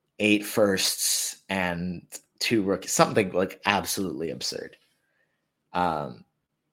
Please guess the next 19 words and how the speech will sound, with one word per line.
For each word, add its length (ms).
the 140
next 420
question, 920
oops, 300
is 320
from 580
at 420
Engel 360
Fantasy 640
B 280
B, 480
Engel 200
Fantasy 420
Basketball. 520
Definitely 340
give 160
them 140
a 60
follow. 520